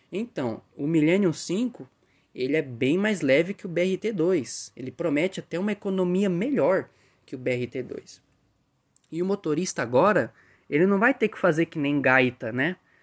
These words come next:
Pra só quem sabe tocar. Não, ele tem uma visão melhor. Ele não tem muito aquele ponto cego mais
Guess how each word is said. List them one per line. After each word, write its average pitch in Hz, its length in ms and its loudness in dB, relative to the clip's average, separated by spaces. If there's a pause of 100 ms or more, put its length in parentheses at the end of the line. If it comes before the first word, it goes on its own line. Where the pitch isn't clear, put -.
(280)
Pra 123 120 -6
só 156 300 -6
quem 170 220 -4
sabe 147 340 0
tocar. 120 420 -4
Não, 180 400 0
ele 127 120 -2
tem 151 180 -8
uma 180 160 -2
visão 160 300 -2
melhor. 170 600 0 (160)
Ele 127 180 -10
não 147 180 -2
tem 190 220 -6
muito 180 460 2
aquele 139 240 -4
ponto 139 360 -8
cego 151 420 -2
mais 151 460 2